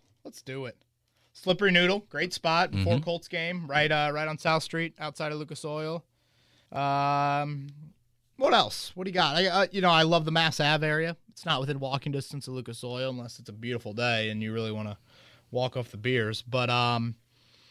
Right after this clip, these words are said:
Speaker 1: yeah, I mean, obviously downtown, you got a Kilroy's, you got a Brothers. It's a little bit more of a lively crowd.
Speaker 2: Yep.
Speaker 1: Uh, probably a little younger crowd,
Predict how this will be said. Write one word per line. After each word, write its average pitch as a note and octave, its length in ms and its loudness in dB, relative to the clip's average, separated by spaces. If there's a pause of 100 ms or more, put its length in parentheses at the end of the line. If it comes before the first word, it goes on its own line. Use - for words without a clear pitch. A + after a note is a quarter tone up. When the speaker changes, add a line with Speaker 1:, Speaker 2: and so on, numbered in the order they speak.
(500)
Speaker 1:
yeah, G#3+ 220 8
I D#3+ 60 6
mean, F3 100 6
obviously F#3 260 2
downtown, F3 540 4
you E3+ 80 -4
got D#3+ 140 4
a - 20 -6
Kilroy's, D#3+ 500 -4
you D3+ 60 -16
got D3+ 140 -6
a D3 40 -12
Brothers. D3+ 840 -10 (340)
It's - 140 -20
a C#3 40 -16
little D3 220 -4
bit C#3 120 -6
more D3+ 140 -4
of C#3 60 -8
a C#3+ 40 -6
lively C#3+ 420 -4
crowd. C3+ 560 2
Speaker 2:
Yep. G#2 160 4 (760)
Speaker 1:
Uh, A#2+ 360 -8
probably C3 140 -4
a B2+ 40 -2
little B2+ 140 -6
younger B2 360 -6
crowd, A#2+ 460 -4